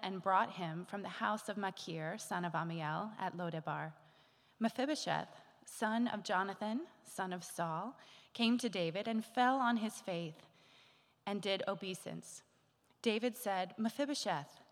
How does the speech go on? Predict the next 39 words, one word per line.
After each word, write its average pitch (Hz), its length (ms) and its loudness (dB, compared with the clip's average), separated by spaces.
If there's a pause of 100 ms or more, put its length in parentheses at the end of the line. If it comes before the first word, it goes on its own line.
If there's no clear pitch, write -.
(280)
He 226 240 -2
answered, 185 580 -4 (300)
"I 208 160 -2
am 220 180 2
your 208 100 0
servant." 175 600 -4 (800)
David 214 380 -2
said 190 240 -4
to 185 80 -6
him, 180 340 -2
"Do 285 160 -2
not 285 260 0
be 214 140 -2
afraid, 165 560 -4 (440)
for - 140 4
I 240 180 8
will 247 120 2
show 233 180 0
you 214 180 0
kindness 185 580 -4
for 208 80 -6
the 180 100 -4
sake 190 380 -2
of 175 100 -8
your 175 100 -2
father 170 360 2
Jonathan. 165 640 -4 (800)
I 196 100 -4
will 190 140 -2
restore 202 480 -2
you 220 280 0 (360)
to - 240 -6
all 202 240 4
the 226 100 0
land 185 380 0
of 180 120 -6
your 175 120 -4
grandfather 180 580 0
Saul, 170 480 -2